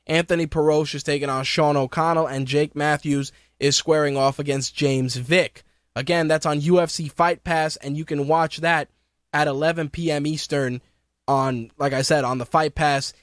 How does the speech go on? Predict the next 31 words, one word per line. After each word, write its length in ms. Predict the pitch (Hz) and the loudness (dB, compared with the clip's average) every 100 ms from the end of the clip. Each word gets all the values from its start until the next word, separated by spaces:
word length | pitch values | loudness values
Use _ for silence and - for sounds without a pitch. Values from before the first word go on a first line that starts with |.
| _ | _
either 500 | 175 170 151 147 135 | -4 0 2 2 0
on 560 | 110 139 131 127 123 117 _ _ _ _ | -2 -2 0 -2 -6 -10 _ _ _ _
your 300 | 139 147 139 | 0 2 2
computer 640 | 160 139 175 226 226 214 | -2 -4 0 2 2 2
or 360 | - 165 196 190 | 0 2 4 4
you 260 | 170 175 143 | 0 -8 -4
actually 480 | 170 175 175 170 | -4 -4 -6 -6
have 380 | 147 165 170 160 | -2 0 0 0
the 100 | 147 | -4
U 200 | 147 165 | -2 -2
F 80 | 156 | -2
C 120 | 160 | -4
Fight 300 | 147 156 151 | -2 -2 0
Pass. 200 | 160 151 | -2 0
I 100 | 139 | -2
believe 420 | 139 143 160 220 | -2 -4 -4 -4
it's 100 | 190 | -2
on 140 | 175 160 | 0 0
Xbox 500 | 170 - 175 156 - | -4 -2 0 0 -4
One. 420 | 131 160 160 156 - _ _ | 0 2 2 -4 -10 _ _
I 120 | 120 | -2
know 140 | 147 175 | 2 2
I 100 | 165 | 2
saw 260 | - 170 | 0 2
it 140 | 165 139 | 2 0
briefly 460 | 156 170 - 160 | -2 -2 -4 -6
on 260 | 113 143 147 | -2 0 0
the 80 | 139 | -2
three 300 | - 143 131 | -4 -4 -2
sixty, 480 | - 160 - 143 131 | -2 -4 -2 -2 -2
so 480 | - 147 131 117 | 2 2 2 -2